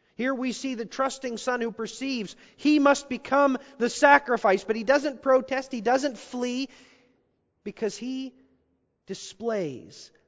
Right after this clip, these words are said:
the one who will submit, not just to his earthly father,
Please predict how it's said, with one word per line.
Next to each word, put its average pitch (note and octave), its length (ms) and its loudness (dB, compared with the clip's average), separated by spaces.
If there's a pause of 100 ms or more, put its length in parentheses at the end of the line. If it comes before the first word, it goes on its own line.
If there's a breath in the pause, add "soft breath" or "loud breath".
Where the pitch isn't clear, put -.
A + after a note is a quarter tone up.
(140)
the E3+ 80 -8
one F#3 320 -8
who F#3 140 -10
will F#3 240 -6
submit, E3+ 920 -10 (1800)
not G3+ 180 -4
just A#3 220 -10
to B3 100 -6
his A3+ 200 -6
earthly A3+ 520 -4
father, E3 560 -8